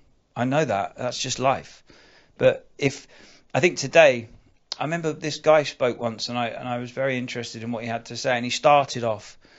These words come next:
the whole piece by saying, "Anything that I say, if you take offense to it, that's your fault." And I just sort of sat there and I,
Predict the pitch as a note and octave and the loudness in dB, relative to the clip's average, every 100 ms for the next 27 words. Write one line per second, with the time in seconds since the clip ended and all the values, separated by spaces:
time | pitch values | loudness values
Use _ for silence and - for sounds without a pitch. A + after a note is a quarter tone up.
0 | _ _ A#2 A#2+ A#2+ - B2+ A#2 - B2 | _ _ 2 4 4 2 -2 -2 -2 -2
1 | A#2 B2+ A#2+ A#2 A#2 _ _ _ _ _ | 0 -2 -2 -4 -14 _ _ _ _ _
2 | - E3+ F3+ F3+ D#3+ C#3 C3 - B2 A2 | -2 0 0 -4 -4 -4 -4 2 2 2
3 | C3 E3 - _ _ B2+ F3 E3+ F3 E3+ | -4 -10 -18 _ _ -10 -10 -2 0 0
4 | D#3 C3 D#3 D3 - - A#2 C3 - - | -4 0 0 0 -8 -8 -6 -6 -8 -8
5 | - B2 B2+ A#2+ - A1 - _ _ _ | -6 -2 -2 -2 -2 -6 -6 _ _ _
6 | _ _ _ - - _ _ _ _ _ | _ _ _ -20 -20 _ _ _ _ _
7 | _ _ G2+ G#2+ G2 - - - - - | _ _ -16 -16 -14 -16 -12 -14 -12 -12
8 | - - - A#2 A2 | -12 -14 -20 -20 -20